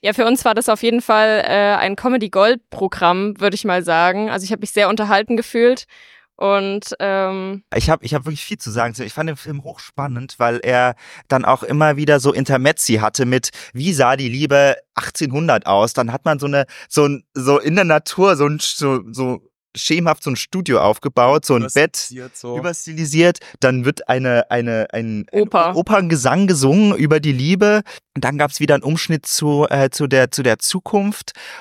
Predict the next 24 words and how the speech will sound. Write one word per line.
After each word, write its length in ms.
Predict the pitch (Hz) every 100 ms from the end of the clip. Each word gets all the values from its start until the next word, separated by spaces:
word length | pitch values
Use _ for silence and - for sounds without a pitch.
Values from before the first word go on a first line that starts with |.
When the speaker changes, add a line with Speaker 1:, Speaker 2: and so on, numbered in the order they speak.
| -
Speaker 2:
und 160 | 120 127
dann, 200 | 147 151
äh, 220 | - 139 139
auch 180 | 139
nochmal 460 | 147 135 139 139 139 - - 113
witzig. 500 | 98 156 - 95 - - -
Der 80 | 131
Moderator 540 | 131 135 120 139 151 127
war 100 | 123
dann 160 | 120
in 100 | 117
einer 120 | 107
Disco, 400 | 95 127 - -
in 80 | 90
so 60 | 90
einer 100 | 90
Jugenddisco 600 | 95 120 104 85 - 95
und 140 | 85
hat 140 | - -
die 80 |
Leute 320 | 92 98 139 95
da 100 | 87
so 100 | 92
gefragt, 500 | 95 104 82 -